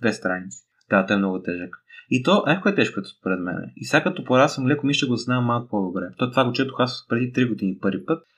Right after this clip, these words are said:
Все пак от петнайсет до, от петнайсет до осемнайсет има, има една, една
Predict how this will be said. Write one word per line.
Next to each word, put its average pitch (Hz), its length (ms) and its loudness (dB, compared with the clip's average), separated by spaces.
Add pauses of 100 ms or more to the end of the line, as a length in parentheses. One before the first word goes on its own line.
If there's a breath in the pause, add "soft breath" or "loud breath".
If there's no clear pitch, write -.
Все - 140 -18
пак 160 280 4
от 127 160 -6
петнайсет 151 320 2
до, 120 100 0
от 120 240 -2
петнайсет 143 240 4
до 135 60 2
осемнайсет 139 300 0
има, 123 180 0
има 120 160 0
една, 110 340 -2 (360)
една 123 280 0